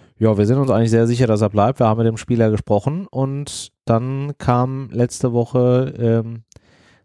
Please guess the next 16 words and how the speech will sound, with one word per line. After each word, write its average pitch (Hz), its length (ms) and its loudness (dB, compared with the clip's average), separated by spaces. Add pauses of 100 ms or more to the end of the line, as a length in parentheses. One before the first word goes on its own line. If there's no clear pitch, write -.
dieser 120 300 2
Hammer, 107 320 0
dass - 640 -4 (1000)
er 117 180 2
sehr 110 180 2
sauer 117 340 2
schien, 160 520 -6 (640)
weil 107 640 0
ein, 101 640 -4 (300)
ein 113 220 0
offensichtliches 110 800 -2
Wechselangebot, 127 920 0
was - 440 -2 (640)
der 107 240 0
Eintracht 107 420 -2
übermittelt 113 560 -2